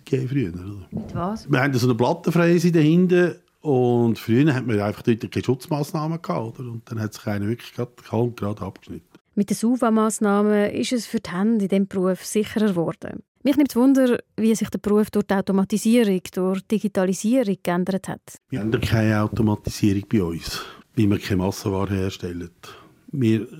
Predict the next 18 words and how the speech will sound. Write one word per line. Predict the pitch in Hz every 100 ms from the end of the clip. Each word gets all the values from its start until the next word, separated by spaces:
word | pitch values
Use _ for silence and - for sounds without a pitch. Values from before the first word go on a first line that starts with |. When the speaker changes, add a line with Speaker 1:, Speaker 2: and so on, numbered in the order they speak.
| 170 170 -
Speaker 1:
tun | 120 113 107
unsere | 117 110 -
Maschinen | 107 117 120 113
immer | 120 123
noch | 110
bedienen | 98 98 104 117 104
wie | 107
vor | 107
zwanzig, | - 101 104 - -
dreißig, | 104 104
vierzig | - 110 104 - -
Jahren. | 101 104 95 - _ _ _ _ _
Moderne | 110 95 104 123 131
natürlich, | 123 120 107 98 98
aber, | 95 101
äh, | 101 98 92 - - - -
eine | 113 113
Automatisierung | 110 113 104 104 110 120